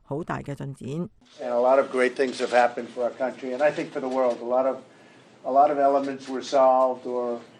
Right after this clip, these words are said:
Speaker 2: in the process of being solved.
Speaker 1: 美國總統川普話，美國得到咗好多偉大嘅成就，佢認為亦都係世界嘅成就，好多問題得到咗解決，或者正係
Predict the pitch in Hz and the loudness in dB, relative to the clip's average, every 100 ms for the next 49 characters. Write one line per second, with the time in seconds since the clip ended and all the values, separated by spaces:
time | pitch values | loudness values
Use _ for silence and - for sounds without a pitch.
0 | - 139 131 143 131 - 131 127 120 120 | -12 -10 -2 4 4 2 -6 -8 -8 -8
1 | 113 - 123 110 110 110 _ _ _ 156 | -10 -8 -4 -2 -4 -6 _ _ _ -10
2 | 160 165 190 180 185 180 170 151 - - | -8 -6 -6 -6 -6 -4 -2 -4 -8 -8
3 | 208 247 240 302 262 240 214 185 226 233 | -4 -4 -4 -4 -4 -4 -2 -2 0 0
4 | - 165 175 151 151 - 135 147 139 _ | 0 -4 -4 -8 -10 -10 -6 -4 -4 _
5 | _ _ 185 160 127 127 226 165 170 165 | _ _ -6 -4 -6 -4 -2 -2 -4 -4
6 | 160 151 156 - 135 143 - _ _ - | -4 -4 -6 -6 -2 -4 -6 _ _ -6
7 | 170 190 190 151 156 190 - 151 147 160 | -4 -2 -4 -4 -8 -8 -8 -8 -6 -6
8 | - - 165 208 - _ _ - 160 208 | -6 -8 -4 -6 -6 _ _ -8 -4 -2
9 | 170 185 | -4 -6